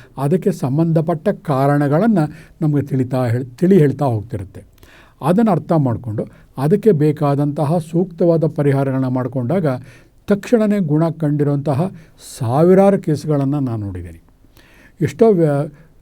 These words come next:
ಬೇರೆ ಬೇರೆ ಏನೋ ಡೆಲ್ಲಿ, ಪೂನಾ, ಬಾಂಬೆ ಅಂಥ ಕಡೆ ಕೆಲವು ಹಿರಿಯ ಸಾಧಕರುಗಳಿದ್ದಾರೆ. ಕೇವಲ ಒಂದು ಹಿಪ್ನೋಸಿಸ್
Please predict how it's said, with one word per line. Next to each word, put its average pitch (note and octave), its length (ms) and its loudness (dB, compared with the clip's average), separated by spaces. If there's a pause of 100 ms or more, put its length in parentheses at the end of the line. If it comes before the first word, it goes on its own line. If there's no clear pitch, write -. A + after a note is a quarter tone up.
(180)
ಬೇರೆ G3+ 180 4
ಬೇರೆ E3+ 300 4 (360)
ಏನೋ C#3+ 180 2
ಡೆಲ್ಲಿ, A#2 640 0 (720)
ಪೂನಾ, B2 420 2
ಬಾಂಬೆ C3 460 0
ಅಂಥ C3 220 -4
ಕಡೆ D#3 560 -2 (100)
ಕೆಲವು F#3 180 2
ಹಿರಿಯ F#3+ 360 2
ಸಾಧಕರುಗಳಿದ್ದಾರೆ. B2 1200 -2 (260)
ಕೇವಲ G#3 360 6 (560)
ಒಂದು C3+ 340 0
ಹಿಪ್ನೋಸಿಸ್ D#3+ 720 -2